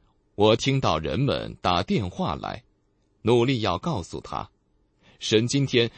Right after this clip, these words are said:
仍然通过说方言的行动来与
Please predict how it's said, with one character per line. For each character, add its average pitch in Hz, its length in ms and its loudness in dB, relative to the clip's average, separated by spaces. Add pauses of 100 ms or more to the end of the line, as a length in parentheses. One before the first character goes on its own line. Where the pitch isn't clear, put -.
仍 160 240 4
然 131 220 0
通 160 180 -2
过 101 160 0
说 196 240 2
方 233 360 -2
言 90 200 -4
的 98 140 -2
行 85 300 -6
动 - 260 -4 (220)
来 82 160 -2
与 64 360 -6